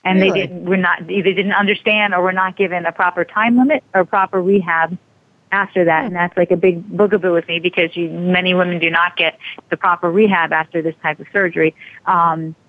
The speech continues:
Speaker 1: so, um, it does, all of that incorporates. And also sometimes you get tighter and tighter, not even so much from the tissue getting tight, but from the emotional aspect, from everything. People are just enclosing in on themselves.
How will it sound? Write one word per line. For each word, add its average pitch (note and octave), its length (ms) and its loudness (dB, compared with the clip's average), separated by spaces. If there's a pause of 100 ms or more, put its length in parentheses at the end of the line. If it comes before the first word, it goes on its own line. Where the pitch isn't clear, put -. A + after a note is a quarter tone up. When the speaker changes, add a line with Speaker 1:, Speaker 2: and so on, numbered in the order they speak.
(360)
Speaker 1:
so, E3+ 380 4
um, E3+ 300 0
it F#3+ 180 2
does, A3 240 4 (100)
all A#3 240 4
of G#3 60 2
that F3+ 280 2 (180)
incorporates. F#3 680 -2
And F#3 100 -2
also A3 380 2
sometimes G#3 480 0 (200)
you F#3+ 280 -2
get F#3+ 240 0 (160)
tighter A3 240 0
and F#3+ 120 -6
tighter, G3+ 480 0 (460)
not A#3 220 4
even A#3 260 0
so A3+ 80 0
much G#3+ 220 -2
from G3+ 120 -4
the F3+ 60 -2
tissue C4 360 -4
getting F#3 260 0
tight, F3+ 320 -2
but E3+ 180 0
from F#3 280 0
the F3+ 80 2
emotional G3+ 520 4
aspect, F3+ 500 -2
from F#3 100 -4
everything. F3+ 400 0
People G#3 280 2
are F#3+ 120 4
just F3+ 160 -4 (100)
enclosing F#3+ 600 2
in G3 140 2
on F3 140 0
themselves. D#3+ 420 -2